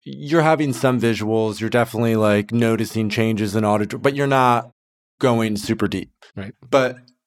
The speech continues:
Speaker 1: that's the best creative dose 'cause you're, like, in between. You can, you can sort of be in both worlds, and ninety percent of them were able to solve the problem that they had been stuck on for three months. And this is
Speaker 2: Hmm.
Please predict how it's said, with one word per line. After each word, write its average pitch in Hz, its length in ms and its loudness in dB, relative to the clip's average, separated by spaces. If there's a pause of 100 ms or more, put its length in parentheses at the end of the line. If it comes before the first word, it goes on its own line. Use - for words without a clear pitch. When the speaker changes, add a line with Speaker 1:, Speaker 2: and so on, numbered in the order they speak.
(140)
Speaker 1:
that's 165 260 -2
the 139 120 -4
best 120 480 -2
creative 107 360 -6
dose 160 280 -2
'cause 107 180 -10
you're, 113 100 -4
like, 107 260 -2
in 120 160 -4
between. 107 460 -2
You 98 80 -8
can, 104 320 -2
you 107 120 -4
can 104 140 -4
sort 107 200 0
of 104 100 -4
be 110 140 0
in 107 100 0
both 101 280 -2
worlds, 127 500 2
and 113 560 -2 (140)
ninety 131 420 0
percent 123 360 0
of 123 100 2
them 131 160 2
were 113 140 0
able 110 200 0
to 107 60 -8
solve 110 280 2
the 107 80 -2
problem 110 380 0
that 104 160 -8
they 104 120 2
had 104 120 0
been 104 140 -2
stuck 107 260 0
on 104 100 0
for 104 120 -2
three 113 180 -2
months. 107 240 -2
And 117 100 -4
this 117 120 -8
is 131 220 -4 (180)
Speaker 2:
Hmm. 123 100 -2